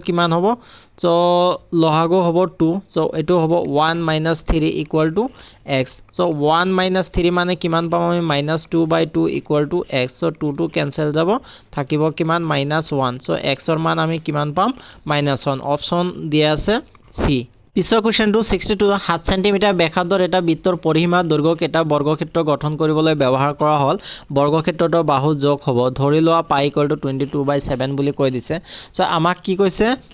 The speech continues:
যে সাত ছেণ্টিমিটাৰ ব্যাসাৰ্ধৰ এটা বৃত্তৰ পৰিসীমা দৈৰ্ঘ্যক, এটা বৃত্ত আছে। চ' মই বৃত্তটো ইয়াত দেখাই দিছোঁ। এই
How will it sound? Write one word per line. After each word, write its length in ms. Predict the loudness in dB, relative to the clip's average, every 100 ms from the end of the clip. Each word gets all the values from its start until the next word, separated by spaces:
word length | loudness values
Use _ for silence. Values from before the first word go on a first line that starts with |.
| -2
যে 80 | 0
সাত 140 | 0 0 0
ছেণ্টিমিটাৰ 520 | 0 2 2 2 2 2
ব্যাসাৰ্ধৰ 440 | 0 0 0 2 2
এটা 120 | 0 0
বৃত্তৰ 320 | 0 -2 -2 -2 0
পৰিসীমা 460 | 0 0 0 0 0 2
দৈৰ্ঘ্যক, 340 | 2 2 2 0 -12 -20 -20 -8 -6
এটা 160 | 0 2 2
বৃত্ত 220 | -2 2 2
আছে। 180 | 2 0 -2 -6 -10 -4
চ' 100 | 0
মই 140 | 0 2
বৃত্তটো 360 | -2 0 -2 2 2
ইয়াত 160 | 2 0
দেখাই 220 | -2 0 0
দিছোঁ। 220 | 0 -2 -4 -2
এই 60 | 0